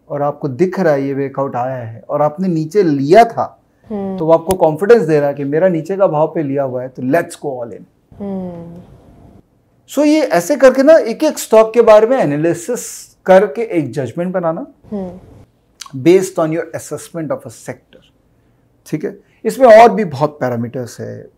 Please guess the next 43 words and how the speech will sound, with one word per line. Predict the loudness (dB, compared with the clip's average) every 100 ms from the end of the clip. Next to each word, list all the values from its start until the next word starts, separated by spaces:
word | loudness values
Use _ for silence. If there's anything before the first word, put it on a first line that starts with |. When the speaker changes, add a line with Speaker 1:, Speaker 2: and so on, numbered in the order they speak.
| -16
Speaker 1:
इसमें | -8 -8 -2
डिलीवरी | 4 4 4 0
देखना, | -2 -6 -10 -12 -12 -16 -20
इसमें | -16 -12 -12 -14 _ _ _ _ _
स्ट्रेंथ | -20 -10 2 4 4
देखना | -2 -4 -4 -4 -4 -4
सेक्टर | -6 -10 -8 -10
का | -6 -6 -6
vis-a-vis | -4 -4 -4 -6
मार्केट, | -8 -10 -10 -10
वो | -8
सारे | -10 -4 -2 -2
पैरामीटर्स | -2 -4 -4 -10 -14 -12
हैं, | -12
उस |
पर | -10 -8
भी | -8
अपने | -8 -10
कभी | -8 -6 -4
और | -4 -6 _ _ _ _ -6
चर्चा | -4 -2 -2
करेंगे, | -2 -4
एक | -2
और | -2
वीडियो | -2 -4 -6
रिकॉर्ड | -6 -8
करेंगे। | -8 -8 -8 -4
But | -2 0
अब | 0 -2 _ _ -4
now | 2 6 8
what | 6 6
I | 2
am | 0
expecting | -6 -6 -6 -4 -6 -6
from | -4 -4
you | -2 0 0
is | -2
कि | -2
आप | -2 -2
अपना | -6 -6 -8
ट्रेडिंग | -6 -2 -2
व्यू | -2 -4
में, | -8